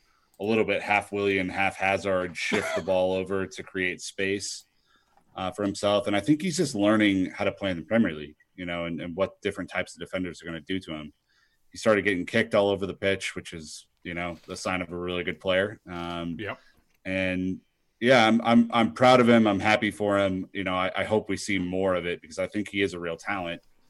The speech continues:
Speaker 1: You know, it just has to be that he fits in the system that, that Frank wants to play. And, uh, I think he, you know, nine goals, nine assists on the year. That's a pretty good return. I think on, on our show, if we,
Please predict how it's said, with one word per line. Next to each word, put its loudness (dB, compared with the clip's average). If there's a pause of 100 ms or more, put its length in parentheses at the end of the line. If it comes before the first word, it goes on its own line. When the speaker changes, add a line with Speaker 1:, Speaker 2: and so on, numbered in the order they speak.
(220)
Speaker 1:
You -10
know, -4
it -8
just -10 (440)
has -4
to -10
be -4
that -4
he -8
fits -6
in -8
the -6
system -8
that, -10
that -12
Frank -10
wants -10
to -12
play. -2
And, -6 (680)
uh, -14
I -6
think -4
he, -4
you -10
know, -4
nine 0
goals, -2
nine -2
assists -6
on -2
the -4
year. 0
That's -16
a -20
pretty -4
good -4
return. -8
I -8
think -6
on, -6
on -10
our 0
show, 0
if -10
we, -4